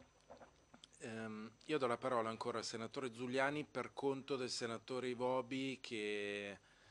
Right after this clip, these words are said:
eh, ha mal di denti, ha un problema, non, non riesce a parlare, quindi... Senatore Zuliani,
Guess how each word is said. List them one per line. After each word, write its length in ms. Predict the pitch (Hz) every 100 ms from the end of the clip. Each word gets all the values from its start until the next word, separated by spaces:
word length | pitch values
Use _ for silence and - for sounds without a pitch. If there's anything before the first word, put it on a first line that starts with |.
| - - -
eh, 180 | 104 - - - - -
ha 120 | 135
mal 160 | 143 131
di 100 | 117
denti, 320 | 92 82 - -
ha 80 |
un 100 | 135
problema, 480 | 127 139 123 127 131
non, 240 | 131 123 113
non 380 | 110 110 110
riesce 260 | 113 107 -
a 20 |
parlare, 460 | 107 107 101 95 98
quindi... 500 | 113 107 107 101 98 95 - - - - - - - - - - - 117 110
Senatore 640 | 110 135 147 160 160 147
Zuliani, 600 | 151 147 139 117 120 117